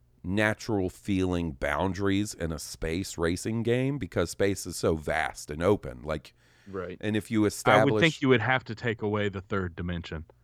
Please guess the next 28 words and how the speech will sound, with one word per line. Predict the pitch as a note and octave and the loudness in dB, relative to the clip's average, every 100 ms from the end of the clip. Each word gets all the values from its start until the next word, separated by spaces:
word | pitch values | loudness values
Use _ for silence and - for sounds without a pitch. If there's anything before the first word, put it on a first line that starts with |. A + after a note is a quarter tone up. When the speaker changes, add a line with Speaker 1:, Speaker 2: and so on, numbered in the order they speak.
| _ _ - | _ _ -10
Speaker 1:
Right. | G#2 G#2+ | 2 6
Speaker 2:
It | B2 | 8
would, | A#2 A2+ - | 8 6 2
you | A#2+ | 6
would | A#2+ A#2+ | 6 6
basically | C3 B2+ B2+ G#2+ A2 | 4 4 2 0 0
be | G#2 | 0
playing | G2 A2 G2 F#2 | 0 0 0 -2
Forza | - G#2 F#2+ F#2+ F#2 E2 _ _ _ _ _ _ _ _ - | 2 2 4 2 0 -2 _ _ _ _ _ _ _ _ -2
in | A#2+ G2+ | 4 4
space. | - G#2 D#2+ - | 4 0 0 -2
Speaker 1:
<coughs> | - - - | -6 -8 -10
Right. | C3 C3 A#2 C2+ - | -2 4 4 2 -8
But, | G2+ B2 G#2 - | 2 2 2 -8
but | A#2 - | -2 -2
how | G#2 C3+ | 6 6
do | A#2 A2+ | 6 4
you | G2+ | 2
establish, | F2+ - F#2 F2+ F#2+ D#2+ - | 2 2 4 4 4 0 2
like, | E2+ D#2 - - _ _ _ _ _ _ | 2 2 -2 -12 _ _ _ _ _ _
the | G2+ A2 | 2 4
walls | F#2+ G2+ E2 C2 - | 8 8 8 2 -6
on | - F#2+ | -4 0
the | F2+ | 2
left | F2+ E2+ - | 2 2 0
and | D#2+ | -2
the | D2 | 2
right? | F#2 D#2 | 4 4